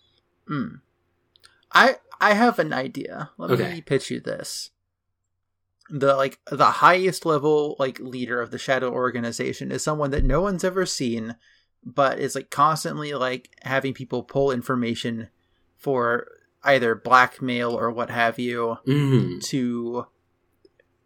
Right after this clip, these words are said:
Speaker 1: put it on, ev-, like, ref-, what they refer to as the plan.
Speaker 2: Yeah.
Speaker 1: Everything is going according to the plan type
Speaker 2: Mm-hmm.
Speaker 1: stuff. Um, and then, like, when you get to the end, it is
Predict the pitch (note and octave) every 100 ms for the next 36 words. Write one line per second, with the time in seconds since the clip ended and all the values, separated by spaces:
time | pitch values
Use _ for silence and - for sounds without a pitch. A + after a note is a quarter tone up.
0 | _ _ _ - E3+ C#3 C3 C#3+ - D3
1 | C#3 C#3+ C#3 - C#3 D3 - D#3+ F3 D#3
2 | D3 - C#3 C#3+ B2+ A#2 A2+ - C3 A2+
3 | A#2 - A#2+ A#2+ - - E3 _ _ -
4 | _ - A2+ F#2 C3+ C3 C3+ C#3+ C#3 B2+
5 | B2 C3+ C3 C3+ - C3 B2 A#2+ - A#2+
6 | A2+ G#2+ - _ - B2 - B2+ A#2 -
7 | - D3+ _ - D3 D3 A2+ G2+ - -
8 | - - _ _ _ _ _ _ _ _
9 | _ _ C#3 B2 A2 A2 A2+ A2+ _ _
10 | _ _ _ _ _ - D#3+ C#3+ D#3 D#3
11 | D#3 D#3+ D#3+ - C#3+ C#3 C#3 C#3+ D3 B2+
12 | C#3 C#3+ C#3+ C3 B2+ C3 B2+ B2+ A#2+ -